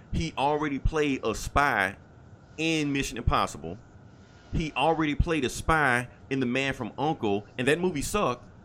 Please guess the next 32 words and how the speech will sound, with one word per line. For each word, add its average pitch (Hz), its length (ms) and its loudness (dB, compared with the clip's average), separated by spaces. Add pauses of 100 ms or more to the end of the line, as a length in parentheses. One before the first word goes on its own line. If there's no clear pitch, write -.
(160)
but 196 320 2 (180)
he 254 240 2
was 208 180 -2
awesome - 360 -4
in 110 60 -2
the 104 40 -2
movie. 87 240 -8 (1300)
So 104 240 0 (140)
if 120 140 -2
he's 208 180 -2
already 175 280 0
proven 156 460 -2
he's 147 280 -8
in 147 180 -6
that 127 140 -4
genre 127 360 -4
and 95 120 -10
can 113 100 -6
handle 113 220 -8
that 101 160 -4
genre, 113 460 -4 (640)
you 196 160 -4
might 196 240 2
be 202 100 0
looking 185 240 0
at 175 80 -2
the 170 80 -4
front - 260 -2
runner 180 200 -2
for 185 180 0
James 165 280 -4
Bond. 185 320 -4